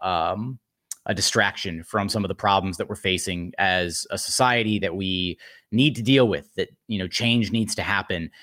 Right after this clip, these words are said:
And again, the least that I can do is express my thoughts and condolences to those that are struggling, that have lost loved ones, that have dealt with this, and that will probably continue to deal with this, um, until adequate change is made. So with that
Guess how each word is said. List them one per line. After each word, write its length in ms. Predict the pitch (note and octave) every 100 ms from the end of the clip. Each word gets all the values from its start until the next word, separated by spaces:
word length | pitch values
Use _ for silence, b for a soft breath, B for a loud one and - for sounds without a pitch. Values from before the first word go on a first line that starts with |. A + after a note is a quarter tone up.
| B B
And 120 | - G#2
again, 200 | G#2+ G2+
the 80 |
least 260 | G2 B2+ -
that 100 | A2+
I 80 | G2
can 140 | G2+
do 140 | F#2+ F2+
is 100 | F#2
express 400 | - G#2+ F#2 -
my 100 | F#2
thoughts 520 | - G2 F#2 - -
and 140 | G2+ F2+
condolences 600 | G2 G2 F#2+ F#2 - E2+
to 100 | G#2
those 340 | F#2 G2 F2+
that 120 | - F#2
are 260 | F2+ E2+ b b b b -
struggling, 600 | - - A#2 G#2 G2+ F#2+
that 100 | F#2
have 100 | F2
lost 360 | G2+ G#2+ -
loved 240 | G2 G#2 F#2
ones, 380 | F#2+ F#2 F2
that 220 | - F#2 - _
have 240 | G#2 F#2+ E2+
dealt 260 | G2+ -
with 140 | G2+ -
this, 360 | F#2 - - -
and 400 | F#2+ F#2 F#2 F#2+ -
that 140 | F#2+
will 100 | G2+
probably 340 | - G2+ F#2+
continue 400 | F#2+ F2+ B2 A2 F#2+
to 80 |
deal 220 | F2+ F2+ F2+
with 160 | F2
this, 440 | - F2 - - - -
um, 520 | F#2+ F2+ E2+ F2 F#2+ -
until 460 | A2 G#2+ F#2+ F2 - _ _
adequate 400 | A2+ G#2 - G2
change 500 | - G2+ F#2+ F2 - B B B -
is 180 | G#2+ F#2+
made. 320 | F#2+ E2+ D2+
So 140 | G#2+
with 240 | G2+ A#2 -
that 260 | G2+ G2